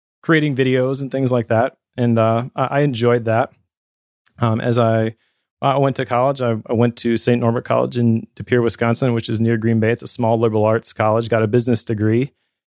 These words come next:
And I came back and started working at the, the family business. I was doing primarily sales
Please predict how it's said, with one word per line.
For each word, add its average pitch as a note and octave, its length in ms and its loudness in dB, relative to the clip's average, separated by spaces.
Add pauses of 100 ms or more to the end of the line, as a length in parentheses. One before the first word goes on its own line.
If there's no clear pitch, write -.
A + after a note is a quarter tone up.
And A2+ 320 2
I A2 80 2
came C3 200 -4
back A#2 300 0
and A2+ 200 -2
started A#2 320 0
working A#2+ 380 2
at A2+ 120 -2
the, A2+ 180 2
the A2+ 80 -2
family A2+ 300 2
business. A#2 480 0 (760)
I A#2 100 0
was A#2+ 120 2
doing A#2 220 0
primarily B2+ 560 0
sales C3 640 -2